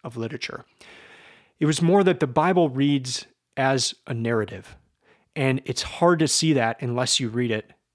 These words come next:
straight through. Sixty-six books written across hundreds of years, but there's,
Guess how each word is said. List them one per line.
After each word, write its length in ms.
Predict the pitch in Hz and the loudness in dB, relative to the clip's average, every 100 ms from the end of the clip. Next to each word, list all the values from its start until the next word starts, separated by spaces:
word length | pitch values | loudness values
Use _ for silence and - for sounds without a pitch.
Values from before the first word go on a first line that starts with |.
| _ | _
straight 340 | - - 117 - | -8 -4 -4 -6
through. 300 | 117 95 104 _ _ _ _ _ _ _ - - - - - - _ _ _ _ _ | -10 -10 -12 _ _ _ _ _ _ _ -20 -20 -20 -20 -20 -20 _ _ _ _ _
Sixty-six 800 | - - 208 196 - - 180 - | -6 -2 0 -2 -2 0 0 0
books 340 | 147 135 - | 0 0 0
written 400 | 135 147 131 123 - - | -2 -2 -4 -6 -10 -20
across 360 | - 135 120 | -6 -2 -2
hundreds 400 | - - 185 147 | -2 -2 2 2
of 120 | 120 117 | 0 -4
years, 440 | 110 101 101 - - _ _ _ _ _ _ _ _ _ _ _ | -4 -4 -6 -10 -12 _ _ _ _ _ _ _ _ _ _ _
but 140 | 127 | -6
there's, 260 | 143 123 - | -2 -2 -4